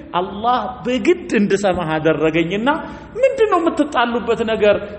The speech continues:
ፈዐሪድ ዐለይየ አምረክ፣ እስቲ አንተ ምንድን ነው ጉዳይን አቅርብ።» ነቢ ስ ላ ስለም እስልምናን ተነተኑለት።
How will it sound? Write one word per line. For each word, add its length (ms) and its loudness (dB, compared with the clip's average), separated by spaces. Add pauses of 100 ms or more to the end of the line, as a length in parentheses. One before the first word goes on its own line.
ፈዐሪድ 520 2
ዐለይየ 380 2 (260)
አምረክ፣ 440 2 (340)
እስቲ 200 -2 (100)
አንተ 260 -4
ምንድን 340 0
ነው 100 0
ጉዳይን 420 0
አቅርብ።» 360 0 (880)
ነቢ 160 -2
ስ 120 -2
ላ 140 2
ስለም 280 -2
እስልምናን 520 -4
ተነተኑለት። 720 0